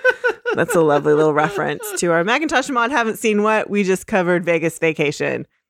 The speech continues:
I just can't. I just can't. This scene is stupid.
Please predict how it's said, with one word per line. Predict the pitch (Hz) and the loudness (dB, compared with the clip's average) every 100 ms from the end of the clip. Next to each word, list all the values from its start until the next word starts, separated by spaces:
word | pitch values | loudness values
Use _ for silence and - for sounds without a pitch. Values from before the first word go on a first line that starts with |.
| _ | _
I | 202 185 | -6 -6
just | 175 - | -6 -10
can't. | - - - - _ | -14 -12 -12 -14 _
I | 170 190 | -4 -2
just | 208 | -2
can't. | - 202 185 139 - _ - | -2 2 2 2 -4 _ -2
This | 175 170 | 0 0
scene | - - - 190 | -2 -10 -4 -2
is | 185 | -2
stupid. | - 170 156 131 120 | -2 -6 -2 -4 -4